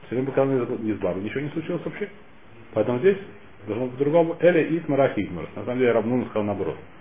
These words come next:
Говорит Мара так. «Эли Итмар Нахи-, Ахитмар». Закуп ламит этому дуэтом уже, да?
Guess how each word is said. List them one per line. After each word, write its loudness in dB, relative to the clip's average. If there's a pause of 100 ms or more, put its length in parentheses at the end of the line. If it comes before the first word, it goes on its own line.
(720)
Говорит 4
Мара 4
так. -2
«Эли 6
Итмар -2
Нахи-, 0
Ахитмар». -2
Закуп -6
ламит -2
этому -4
дуэтом -6
уже, -12
да? -10